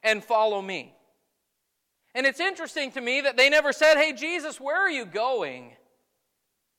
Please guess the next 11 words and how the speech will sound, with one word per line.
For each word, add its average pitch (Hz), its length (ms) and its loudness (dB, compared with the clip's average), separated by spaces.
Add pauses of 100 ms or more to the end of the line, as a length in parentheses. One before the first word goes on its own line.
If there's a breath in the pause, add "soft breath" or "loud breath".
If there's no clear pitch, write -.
(360)
And, 285 160 4
"Oh, 339 120 2
by 311 300 4
the 285 80 -2
way, 277 260 4
what 277 220 6
are 359 100 0
we 330 120 -2
gonna 277 180 0
be 247 120 -6
doing?" 165 640 -6